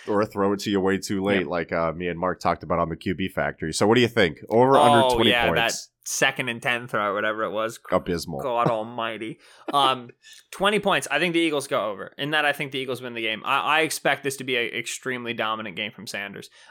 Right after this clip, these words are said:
Speaker 2: Uh, not only do I expect more called runs,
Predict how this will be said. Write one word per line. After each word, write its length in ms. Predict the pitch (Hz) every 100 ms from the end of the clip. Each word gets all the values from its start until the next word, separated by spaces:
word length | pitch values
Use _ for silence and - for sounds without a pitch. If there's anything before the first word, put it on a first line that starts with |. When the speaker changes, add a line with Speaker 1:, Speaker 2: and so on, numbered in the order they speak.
| -
Speaker 2:
Uh, 220 | 120 98
not 220 | 151 165
only 200 | 160 165
do 120 | 156
I 80 | 139
expect 380 | 127 - 135 - -
more 560 | 139 135 143 143 - _ -
called 480 | - 135 120 135 135 110
runs, 540 | 117 147 196 202 -